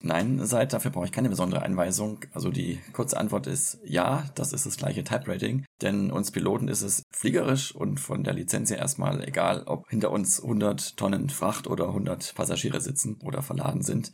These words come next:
Denn das Type Rating bezieht sich nur auf das Flugzeugmuster. Beim Airbus geht das sogar so weit, dass du mit einem A dreihundertzwanzig Type Rating auch den A dreihundertneunzehn und den A dreihunderteinundzwanzig und diverse sogenannte Derivate, also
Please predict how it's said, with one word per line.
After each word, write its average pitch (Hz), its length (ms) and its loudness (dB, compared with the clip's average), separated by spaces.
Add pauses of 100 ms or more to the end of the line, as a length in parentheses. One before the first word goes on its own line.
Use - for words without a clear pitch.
(300)
Denn 92 140 2
das 92 140 2
Type 95 180 2
Rating 104 160 2
bezieht 98 240 2
sich - 100 -2
nur 107 140 4
auf - 140 0
das - 340 0
Flugzeugmuster. - 880 -2
Beim 80 140 2
Airbus 104 400 2
geht - 120 0
das 95 120 0
sogar 90 300 2
so 95 120 0
weit, 113 300 0
dass - 220 0
du 101 100 0
mit 98 160 -2
einem 87 300 -2
A - 160 -4
dreihundertzwanzig - 840 -2
Type - 240 -2
Rating - 300 0
auch - 180 0
den 95 180 0
A 80 140 2
dreihundertneunzehn 107 1120 2
und - 300 -2
den - 120 -2
A - 140 -4
dreihunderteinundzwanzig - 1120 0
und 92 400 -2
diverse 101 640 2
sogenannte 98 400 2
Derivate, 92 880 2
also - 520 0